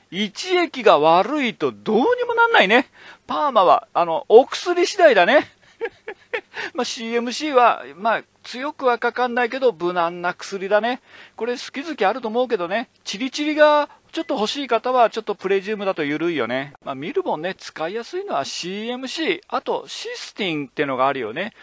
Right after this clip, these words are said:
ふ-、プレジウムのシーエムシーがつかないシス。あと、プレジウムでもシスっての売ってるよね。それちょっとうちも、もうちょっと使い込んでみようかなと思うんだけど、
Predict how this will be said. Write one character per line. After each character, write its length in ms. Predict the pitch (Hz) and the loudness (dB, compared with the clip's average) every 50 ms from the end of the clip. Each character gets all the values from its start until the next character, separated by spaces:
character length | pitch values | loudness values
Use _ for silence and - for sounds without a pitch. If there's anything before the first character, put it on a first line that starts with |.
| - - | -20 -20
ふ-、 100 | - - _ _ _ _ _ _ _ _ _ | -20 -20 _ _ _ _ _ _ _ _ _
プ 100 | - 208 | -2 0
レ 120 | 214 220 | 0 0
ジ 120 | 196 185 214 | 0 0 -2
ウ 80 | 208 | -2
ム 80 | 180 156 | -2 -4
の 120 | 139 131 | -6 -8
シ 160 | 131 - - 196 | -8 -8 -6 -6
ー 40 | |
エ 40 | 208 | -6
ム 100 | 196 185 | -6 -8
シ 120 | - - 202 | -8 -8 -8
ー 40 | |
が 80 | 160 135 | -8 -8
つ 100 | - - | -10 -12
か 120 | - 170 | -14 -12
な 140 | 151 139 135 | -10 -8 -8
い 20 | 120 | -8
シ 220 | - - 180 180 | -6 -6 -6 -6
ス。 340 | - - 120 120 131 151 170 _ - - - - - - - | -6 -6 -6 -6 -6 -6 -8 _ -20 -20 -20 -20 -18 -8 -4
あ 100 | 175 175 | -4 -2
と、 120 | - 165 - _ _ - | -2 -4 -8 _ _ -10
プ 80 | - | -4
レ 140 | 285 311 330 | -2 -2 -2
ジ 100 | 320 330 | 0 0
ウ 80 | 339 294 | -2 -2
ム 60 | 240 | -2
で 80 | 190 175 | -4 -6
も 60 | 151 | -6
シ 200 | 123 - 220 233 | -8 -8 -8 -8
ス 180 | - - 190 | -8 -6 -6
っ 40 | 170 | -6
て 140 | - - 135 | -6 -6 -8
の 100 | 113 110 | -8 -8
売 40 | 113 | -12
っ 20 | |
て 180 | - - - 147 | -12 -8 -6 -4
る 60 | 143 | -2
よ 140 | 139 117 101 | -2 -4 -4
ね。 280 | 110 120 123 123 127 123 | -4 -8 -8 -8 -8 -10
そ 140 | - 170 202 | -10 -8 -6
れ 120 | 240 220 | -6 -6
ち 100 | - - | -6 -8
ょ 20 | 262 | -6
っ 20 | |
と 100 | - 208 | -4 -4
う 60 | 185 | -4
ち 100 | 170 - | -4 -6
も、 120 | 180 180 165 _ | -8 -10 -10 _
も 140 | - 175 208 | -10 -8 -8
う 40 | 226 | -8
ち 60 | - | -8
ょ 20 | 294 | -6
っ 40 | |
と 80 | 262 202 | -6 -6
使 260 | - - - - 208 | -6 -6 -4 -2 -2
い 40 | 196 | 0
込 120 | - 208 | -2 -4
ん 40 | 202 | -6
で 60 | 170 | -6
み 80 | 151 147 | -6 -6
よ 60 | 147 | -6
う 40 | 131 | -4
か 80 | 139 131 | -2 -2
な 100 | 135 135 | -2 -4
と 80 | 139 | -4
思 140 | 135 151 165 | -4 -6 -4
う 20 | |
ん 40 | 165 | -2
だ 120 | 135 117 107 | -2 -4 -2
け 80 | 117 | -2
ど、 240 | 117 117 110 - - | -2 -2 -2 -2 -4